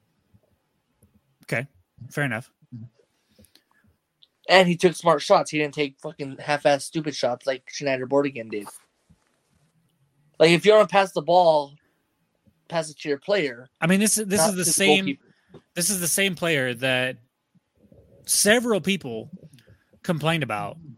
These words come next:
Speaker 1: most of the time he was out there, aside from, like, year one,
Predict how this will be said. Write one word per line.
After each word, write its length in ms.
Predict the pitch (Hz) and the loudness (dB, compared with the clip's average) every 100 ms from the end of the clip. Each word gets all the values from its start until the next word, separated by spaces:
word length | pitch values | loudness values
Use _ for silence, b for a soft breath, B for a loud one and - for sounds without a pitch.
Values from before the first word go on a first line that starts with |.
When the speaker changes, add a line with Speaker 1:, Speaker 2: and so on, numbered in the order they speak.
| _ _ _ _ _ _ _ _ - _ _ _ _ _ _ _ | _ _ _ _ _ _ _ _ -20 _ _ _ _ _ _ _
Speaker 1:
most 560 | 170 120 131 175 190 175 | -18 -8 2 4 4 0
of 80 | 143 | -4
the 80 | |
time 260 | 143 143 139 | -2 -2 -2
he 120 | 131 | -4
was 140 | 135 123 | -4 -4
out 180 | 123 | -4
there, 180 | 123 104 | -6 -8
aside 300 | 104 139 127 | -8 -8 -8
from, 120 | - | -8
like, 200 | 123 120 | -8 -8
year 160 | 123 117 | -8 -8
one, 260 | 110 104 | -8 -10